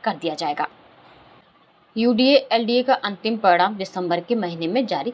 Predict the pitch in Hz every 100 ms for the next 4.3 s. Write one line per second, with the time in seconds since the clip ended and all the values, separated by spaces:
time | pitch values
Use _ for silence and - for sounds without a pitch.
0 | - 202 - 147 147 135 143 - - -
1 | - - _ _ _ _ _ _ - 240
2 | 240 254 269 220 202 240 240 202 202 190
3 | 170 165 220 220 220 170 156 156 - 214
4 | 175 175